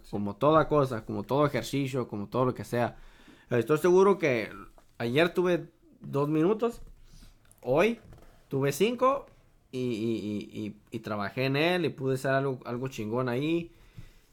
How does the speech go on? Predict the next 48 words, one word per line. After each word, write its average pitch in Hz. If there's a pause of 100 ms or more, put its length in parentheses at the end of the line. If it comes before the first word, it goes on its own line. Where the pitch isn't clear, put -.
(320)
Y 127
pude 135
mejorar 123
mi 143
pinche 139
show, 170
güey, 170
y -
así, 185
güey. 156
El 107
chiste 151
es, 160
voy 170
a 185
tirar 170
el 165
mismo 170
pinche 165
chiste, 175
güey, 147
así 123
que 131
no 123
espero 139
de 120
que 98 (120)
acá, -
güey, 131 (800)
ah, 90
¿cómo 113
se, -
cómo 117
se 127
dice? 123 (420)
El 107
que 101
lo 98
ve 117
todos 117
los 98
días, 113
no 107
espero 113
de 107
que 95
se, 90
se, -